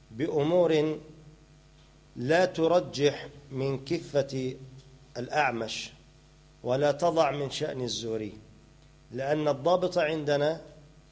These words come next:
في المفاضلة هنا في جانب الإتقان والحفظ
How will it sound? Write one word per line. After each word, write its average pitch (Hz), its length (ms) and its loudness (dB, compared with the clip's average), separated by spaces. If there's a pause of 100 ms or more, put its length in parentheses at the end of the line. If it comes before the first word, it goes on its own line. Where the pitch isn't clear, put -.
(300)
في 127 580 -2 (160)
المفاضلة 156 680 2
هنا 156 400 0 (560)
في 131 180 -2
جانب 156 420 0
الإتقان 165 720 0 (840)
والحفظ 143 640 0